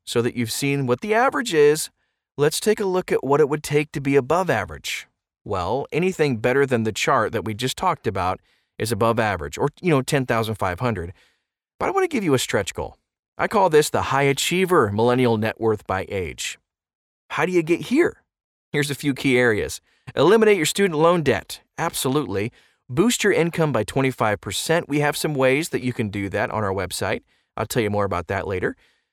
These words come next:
Save at least twenty-five percent of your income. Can be through both personal savings or maybe through an employer match. Don't think twenty-five percent is possible? We have an example on the website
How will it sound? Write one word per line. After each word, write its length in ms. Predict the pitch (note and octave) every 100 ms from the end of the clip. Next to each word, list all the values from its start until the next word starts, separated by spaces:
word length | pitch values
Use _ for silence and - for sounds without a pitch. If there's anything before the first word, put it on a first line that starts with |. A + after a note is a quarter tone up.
| -
Save 220 | - G#3
at 60 | F#3
least 200 | F#3 -
twenty-five 560 | G3 B3+ C4 G3 F3+
percent 300 | - C3+ D3+
of 80 | C3+
your 120 | A2+
income. 460 | A2+ A2 G2+ C#2 - _ _ _ _
Can 160 | - B2
be 180 | B2 C#3+
through 300 | - C3+ C3
both 280 | A2 A#2+ -
personal 380 | A#2+ A2+ D#3
savings 480 | - A2 G2+ G#2 A2
or 180 | - B2+
maybe 240 | C#3 C#3
through 200 | D3+ B2+
an 80 | B2
employer 440 | A#2 - G#2+ G2 A2+
match. 500 | E3 C#3 - - - _ _ _ _ _ _ -
Don't 200 | C3 -
think 220 | G#3+ -
twenty-five 500 | D3+ C#3+ - C#3 -
percent 300 | C3+ D#3 C3+
is 100 | -
possible? 640 | - B2 - E3 F3 G3 _ _
We 220 | B2 B2+ C#3+
have 180 | E3
an 60 | F#3
example 420 | G3 F#3 E3+ D3
on 80 | C#3
the 80 | D#3+
website 640 | C#3+ C3 - G#2 G2+ -